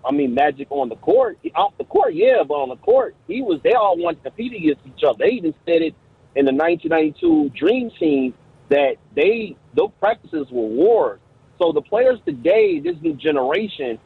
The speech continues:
is different now than it was back in the nineties, even in early two thousands. You know, back when it was Kobe, Iverson, and, uh, T-Mac, and all those boys, and Duncan, and, uh, Garnett. You know, those guys was playing like it was they life depended on. These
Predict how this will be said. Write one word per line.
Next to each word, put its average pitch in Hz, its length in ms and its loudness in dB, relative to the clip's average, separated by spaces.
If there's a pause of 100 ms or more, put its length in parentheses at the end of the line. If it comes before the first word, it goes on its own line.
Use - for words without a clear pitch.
(220)
is 131 120 0 (120)
different 160 360 0
now 135 160 0
than 127 120 -4
it 127 100 -2
was 131 220 0
back 127 280 -4
in 120 80 -14
the 117 40 -12
nineties, 143 460 -2
even 214 240 0
in 208 100 2
early 208 220 0
two 202 200 -16
thousands. 190 440 0 (140)
You 127 160 -10
know, 131 160 -2
back 151 220 0
when 143 140 -4
it 135 80 -6
was 117 160 -14
Kobe, 156 480 0
Iverson, 156 720 -2 (380)
and, 123 200 0
uh, 120 380 4 (100)
T-Mac, 156 500 0 (180)
and 135 140 -2
all 147 220 2
those 180 180 0
boys, 123 340 -2 (300)
and 113 180 -6
Duncan, 143 460 -2 (100)
and, 113 140 -6
uh, 117 160 0
Garnett. 135 600 0
You 127 80 -6
know, 127 100 0
those 208 180 2
guys 160 360 0
was 117 120 -10 (280)
playing 147 320 0 (280)
like 127 180 0
it 180 120 0
was 143 140 -2
they 135 160 0
life 139 320 0
depended 180 420 -2
on. 110 180 -2
These 240 200 -2